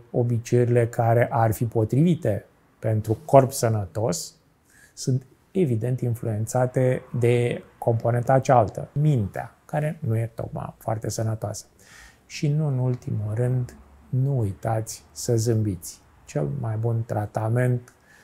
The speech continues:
pentru vremurile în care ne aflăm acum poate să constituie o glumă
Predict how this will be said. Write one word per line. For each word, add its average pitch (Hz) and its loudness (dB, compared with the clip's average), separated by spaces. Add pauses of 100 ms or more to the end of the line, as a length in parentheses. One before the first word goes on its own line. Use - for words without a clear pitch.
(320)
pentru 120 0 (480)
vremurile 123 0
în 120 0
care 113 -2
ne 113 0
aflăm 123 0
acum 123 0 (460)
poate 120 2
să 120 -2 (160)
constituie 131 -4 (640)
o 131 6
glumă 139 0